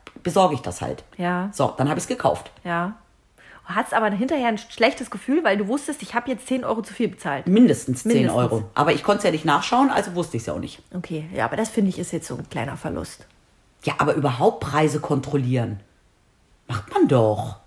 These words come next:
Speaker 1: Dass man da einfach mal im Internet guckt, ob's das nicht vielleicht woanders günstiger gibt.
Speaker 2: Ja, aber da stelle ich dir jetzt mal eine Frage. Ich meine, die Zeit, die du dafür aufwendest, die hat ja auch ihren Wert, ja?
Speaker 1: Ja.
Speaker 2: Und, äh, ist es nicht einfach so, dass man diese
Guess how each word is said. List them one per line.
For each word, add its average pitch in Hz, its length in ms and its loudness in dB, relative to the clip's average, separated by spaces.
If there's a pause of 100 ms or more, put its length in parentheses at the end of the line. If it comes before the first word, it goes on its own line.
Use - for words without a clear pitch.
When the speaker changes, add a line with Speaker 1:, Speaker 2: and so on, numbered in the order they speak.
(100)
Speaker 1:
Dass 131 140 -4
man 139 100 4
da 139 120 6
einfach - 220 -2
mal 147 120 4
im 135 100 4
Internet 196 500 2
guckt, - 520 2 (760)
ob's - 540 -4
das 151 220 -4
nicht 156 180 -2
vielleicht 120 460 0
woanders 117 380 -2
günstiger 208 420 2
gibt. - 340 -6
Speaker 2:
Ja, 165 180 -8
aber 180 120 -2
da 175 120 -4
stelle 247 280 -6
ich 254 100 -8
dir 240 140 -4
jetzt 220 200 -6
mal 196 120 -2
eine 233 200 -4
Frage. 240 320 -6
Ich 180 120 -6
meine, 180 140 2
die 185 100 0
Zeit, - 280 0
die 233 60 2
du 202 100 4
dafür 180 320 0
aufwendest, 185 560 0
die 170 100 0
hat 196 120 -4
ja 214 120 0
auch 226 100 -4
ihren 165 200 -4
Wert, 143 320 -2
ja? 220 180 -2 (100)
Speaker 1:
Ja. 135 280 4 (360)
Speaker 2:
Und, 190 380 0
äh, 175 380 4 (200)
ist 214 140 0
es 294 160 -2
nicht 220 240 2
einfach 202 320 0
so, 190 400 0 (400)
dass 190 240 0
man 185 400 4 (600)
diese 180 280 6